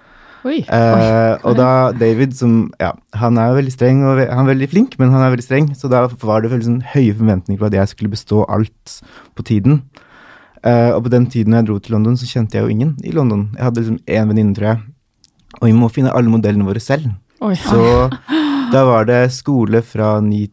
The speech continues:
Speaker 2: til fem, og så var det da ut på New York Street og lete etter modeller hver dag.
Speaker 1: <laughs>
Speaker 2: Og i starten var det enklere, for da var det jo at du typ liksom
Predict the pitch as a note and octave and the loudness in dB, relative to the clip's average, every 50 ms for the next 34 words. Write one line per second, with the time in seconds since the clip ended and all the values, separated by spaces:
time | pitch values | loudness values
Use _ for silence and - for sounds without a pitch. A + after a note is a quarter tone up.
0 | _ _ - G#2+ G#2 G#2 G#2 G#2 G#2+ G#2 _ - D3+ D3+ F3+ G3+ G3 F3 D3+ - | _ _ -4 -4 -2 -2 -4 -4 -6 -8 _ -2 0 0 2 2 2 0 -2 -2
1 | - C3+ B2+ A#2+ A2+ A2 G#2 G2+ G#2+ G#2 - E2+ G#2 - _ - A2 G#2+ G#2+ G#2 | 0 0 2 2 0 0 0 0 -2 -2 -2 -2 -6 -6 _ -2 0 0 0 0
2 | E2+ - - - A2 - - - C3 C3 C3 B2+ - - G2+ G#2+ G#2 - - A2 | -2 -4 -6 -8 -10 -8 -4 -4 -4 -4 -4 -6 -6 -4 -2 -2 -2 -2 -2 -2
3 | G#2+ G2 - G2 F2+ - G2+ G2 F2 F#2+ F#2 F#2+ F#2+ - F#2 F#2+ - A#2 B2+ C3 | -2 -2 -4 -6 -6 -4 -4 -4 -2 -4 -4 -4 -4 -4 -2 0 0 2 2 2
4 | C3 C3 B2+ - - - - - - - - A3+ - - - - A2+ A#2 A#2 A#2+ | 2 0 -2 -6 -8 -8 -8 -8 -8 -6 -6 -6 -6 -6 -6 -2 0 0 2 2
5 | A#2 A2+ - - - A#2+ A#2 - - B2 B2+ B2+ C#3 D3+ C#3 C3 - B2+ A#2+ A2 | 0 0 -2 -4 -6 -6 -4 -2 0 0 0 0 0 0 0 2 0 0 -2 -4
6 | - A2+ A#2+ C3 A#2+ B2+ A#2 A#2 A#2 G#2+ G#2 G2+ G2+ G#2 A2 A2 - - A2 - | -2 -4 -4 -2 -2 0 0 2 2 2 0 0 0 0 0 0 0 -2 -4 -6
7 | - G#2+ - - G#2+ F#2+ G#2+ G#2 G2+ G#2 G2+ G2 G2+ | -8 -10 -8 -8 -8 -6 -6 -4 -4 -2 -2 0 0